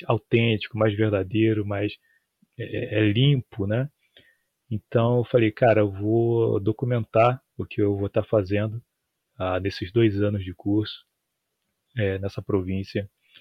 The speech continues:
ah, todos os desafios, como você faz a sua gestão de tempo", né? Porque, particularmente, eu, eu sou programador, mas eu também sou empreendedor, então eu preciso gerir muito bem o tempo, eu consigo lidar muito bem com esse tipo de coisa.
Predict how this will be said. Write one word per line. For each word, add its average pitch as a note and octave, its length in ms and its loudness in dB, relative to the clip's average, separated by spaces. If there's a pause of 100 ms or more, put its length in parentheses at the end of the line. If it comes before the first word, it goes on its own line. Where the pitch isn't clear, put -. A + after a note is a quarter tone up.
(420)
ah, G2 200 2
todos B2 260 4
os A2+ 160 0
desafios, G#2 800 0 (640)
como B2 300 2
você A2+ 260 0
faz G#2+ 240 2
a G#2 40 2
sua A2 180 2
gestão G2+ 340 -2
de F#2 100 -6
tempo", G#2+ 420 -4
né? G2+ 120 -4
Porque, G2+ 420 -4 (540)
particularmente, G2+ 640 -4
eu, G2 260 -2 (380)
eu G#2+ 60 -4
sou A2+ 140 0
programador, G2+ 600 2
mas G2+ 140 0
eu G2+ 60 0
também G2 280 -4
sou G2+ 160 -6
empreendedor, F#2+ 680 -2
então G#2+ 380 -4 (480)
eu G2+ 120 2
preciso A2 460 0
gerir A2 420 4
muito A2 260 -2
bem G2+ 200 0
o F#2+ 40 -6
tempo, G#2+ 360 -4
eu G#2+ 100 2
consigo A#2+ 500 -2
lidar A2 300 4
muito A2+ 240 -4
bem A2 280 0
com - 160 -6
esse - 140 -10
tipo - 240 -8
de F#2+ 120 -8
coisa. A2 360 -6